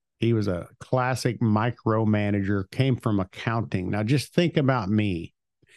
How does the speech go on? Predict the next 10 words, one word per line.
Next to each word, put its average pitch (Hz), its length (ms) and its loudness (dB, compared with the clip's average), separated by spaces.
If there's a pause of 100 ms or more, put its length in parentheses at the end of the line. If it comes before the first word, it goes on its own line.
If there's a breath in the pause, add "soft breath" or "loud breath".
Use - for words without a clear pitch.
(200 soft breath)
and 98 180 -2
putting 131 320 2
a 110 60 2
manager 110 680 2
on 120 320 0
me 110 340 2
that 90 200 -4
was 98 200 -2
an 95 100 -2
accountant 180 1000 -2